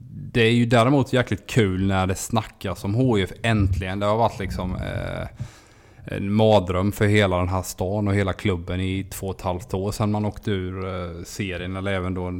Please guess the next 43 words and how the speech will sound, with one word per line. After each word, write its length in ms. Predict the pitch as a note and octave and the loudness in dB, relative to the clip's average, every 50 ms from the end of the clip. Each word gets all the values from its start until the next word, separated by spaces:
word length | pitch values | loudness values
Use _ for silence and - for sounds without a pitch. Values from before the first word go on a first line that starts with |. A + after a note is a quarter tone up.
| F2 | -8
den 320 | F#2+ G2 F#2 G2+ F#2+ F2 F2 | -10 -8 -6 -6 -4 -6 -6
säsongen 440 | - F#2 - - G2 F2+ F2+ F2 | -8 -10 -6 -6 -4 -4 -4 -4
man 140 | F2+ F2+ F2+ | -4 -4 -4
åkte 260 | F2 - - - - | -6 -6 -8 -6 -4
ur. 160 | F#2 F2+ G2 G2 | -2 -2 -2 -2
Så 100 | - G#2 | -4 -4
att 100 | - - | -4 -4
det, 100 | A2+ G2+ | -4 -2
det 100 | F#2+ G#2 | 0 2
är 100 | G#2+ A2 | 2 4
ju 140 | A2+ A2+ G#2+ | 4 4 2
skitkul 480 | - - C3 B2 A2+ - - G#2+ F#2+ | 4 4 2 2 2 0 -4 -4 -4
att 80 | F#2+ - | -4 -4
det 80 | - G2 | -6 -6
snackas. 460 | - G#2+ G#2 G#2 - - - F2 - | -2 -2 -2 -2 -2 -4 -8 -8 -8
Det 80 | - | -6
går 120 | F#2 G2+ G#2+ | -4 -4 -2
bra 320 | F#2+ A2 G#2+ G#2+ G#2+ A2 | 0 2 2 4 4 4
på 160 | G#2+ - G#2+ | 2 0 -2
fotbollsplanen. 640 | - - B2 A2 - - F#2+ - - G2 F#2 F#2 F#2+ | -2 0 0 0 0 -4 -8 -6 -4 -4 -4 -2 -2
Man 180 | G2 G2 G2 E2 G#2 | 0 -2 -2 -2 0
lirar 380 | G#2+ G#2+ G#2 G2 F#2+ F#2+ F#2 F2+ - - | 0 0 2 2 2 0 -2 -4 -8 -6
riktigt 420 | G#2 A2 A#2 A2 - - G#2 G2 G2+ | -2 0 0 0 0 -2 -6 -6 -2
bra 180 | A2 A2 G2+ | -2 -2 -2
fotboll 540 | F#2 - - A2 A2 G#2 - - - F2+ F#2 | -2 0 0 0 0 0 -4 -6 -6 -4 -2
nu 140 | G2+ G#2 G2 | 0 0 0
också. 300 | F#2+ F#2 F2+ - - E2+ F2+ - - - - - - - - - | -2 -2 -4 -6 -8 -8 -8 -10 -10 -18 -20 -20 -20 -20 -20 -16
Eh, 440 | - - G2 F#2 F#2 F#2 F2+ F2+ - - - - - - - | -12 -8 -6 -4 -4 -4 -4 -6 -8 -10 -14 -20 -20 -16 -8
och 140 | - C3 A#2+ | -4 -4 -2
sen 220 | - C#3+ G2 F#2 | 0 0 0 0
såklart 320 | F2 C3 A#2+ - D#3 B2 - | -2 -2 0 0 0 0 0
att 120 | G#2+ - | -2 -2
man, 280 | - G#2+ G#2+ G#2 G2+ G#2 | 0 0 0 0 0 0
man 120 | G#2+ A2 | 0 2
behöver 420 | G#2+ A#2+ B2 A2+ G2 F2+ F#2 G#2+ A2+ | 2 2 2 2 2 2 0 0 -2
ekonomisk 580 | A#2+ - - D3 C#3 G#2+ G2 G2+ G2+ - - | -2 -2 0 0 0 2 0 0 -2 -2 -2
hjälp. 380 | A2 G#2 A2 B2 G#2 - - - | 0 0 0 0 -2 -6 -6 -2
Det 60 | A2+ | 0
är 40 | A#2 B2 | 2 2
ju 460 | B2+ B2 B2 A#2+ A2+ A2+ A2+ A2 G#2 | 2 4 4 2 2 2 2 0 0
såklart. 640 | - - A#2 A2+ G2+ - - - F#2 G2+ G#2 - - | 0 2 2 2 2 0 -2 -2 -2 -2 -2 -2 -4
Så 60 | - | -6
att 200 | G2+ - - - | -6 -6 -8 -18